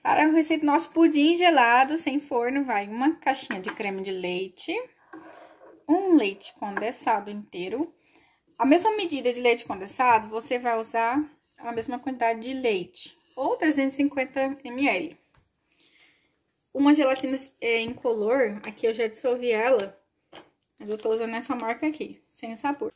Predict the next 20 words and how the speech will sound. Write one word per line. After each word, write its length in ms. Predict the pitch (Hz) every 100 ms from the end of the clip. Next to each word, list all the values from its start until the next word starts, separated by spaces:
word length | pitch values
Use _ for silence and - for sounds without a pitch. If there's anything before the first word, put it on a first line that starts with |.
| _ _ -
Na 160 | 277 320
gelatina, 680 | 359 311 247 - 294 254 226
eu 140 | 254
coloquei 360 | 262 294 302 262
um 80 |
pouco 320 | 285 320 - 320
de 160 | 254
água 300 | 208 196 240
primeiro 360 | 262 254 214 247
pra 140 | 233
ela 120 | 214 208
hidratar, 680 | 226 262 269 - 214 302 - _ _ _ _ _ _ _ _ -
e 40 | 277
depois 400 | 302 302 240 262
eu 120 | 277
coloquei 240 | 285 269
um 60 | 269
pouco 280 | 269 269 285
de 200 | 262 254
água, 460 | 233 247 277 262